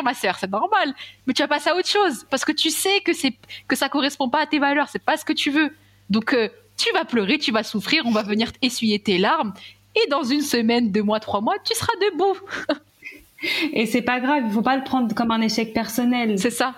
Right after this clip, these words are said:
Speaker 2: Vraiment. Si Dieu, il vous a envoyé cette personne dans votre vie et que vous avez fait les choses bien,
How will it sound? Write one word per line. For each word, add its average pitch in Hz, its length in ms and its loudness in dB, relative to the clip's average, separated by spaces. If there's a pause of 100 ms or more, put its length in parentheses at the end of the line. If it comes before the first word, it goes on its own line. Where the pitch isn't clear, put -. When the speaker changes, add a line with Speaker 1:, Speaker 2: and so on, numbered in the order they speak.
Speaker 2:
Vraiment. 214 540 2 (240)
Si - 240 0
Dieu, 262 160 4
il 285 100 4
vous 220 140 0
a 226 60 2
envoyé 233 260 2
cette 226 200 -2
personne 220 280 0
dans 240 80 2
votre 214 300 0
vie 226 120 2
et 262 80 2
que 233 120 0
vous 196 140 2
avez 214 140 2
fait 254 140 0
les 240 100 2
choses 196 300 0
bien, 220 420 0